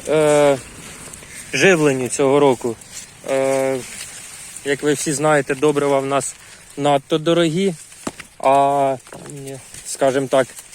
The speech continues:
ціна на нашу продукцію не зовсім адекватна, то цього року були застосовані лише азотні добрива при, при сівбі — сто десять кілограм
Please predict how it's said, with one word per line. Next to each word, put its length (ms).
ціна 340
на 140
нашу 280
продукцію 560
не 120
зовсім 420
адекватна, 640
то 340
цього 300
року 300
були 200
застосовані 880
лише 640
азотні 540
добрива 600
при, 400
при 160
сівбі — 560
сто 220
десять 320
кілограм 540